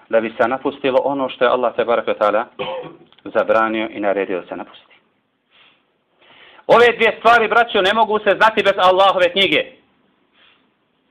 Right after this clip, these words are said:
Kao što se djela ne mogu prepoznati osim putem mizana Kur'ana časnog. I kao treće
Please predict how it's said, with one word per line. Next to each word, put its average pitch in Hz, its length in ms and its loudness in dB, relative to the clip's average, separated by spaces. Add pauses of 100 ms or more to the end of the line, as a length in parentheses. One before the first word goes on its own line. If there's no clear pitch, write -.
(1900)
Kao 262 280 4
što 247 160 0
se 226 160 0
djela 247 260 2
ne 226 140 0
mogu 254 320 2
prepoznati 247 800 2
osim 262 520 2
putem 254 440 4
mizana 240 580 2
Kur'ana 233 460 0
časnog. 233 480 -2 (4000)
I 135 100 -8
kao 135 160 4
treće 175 560 0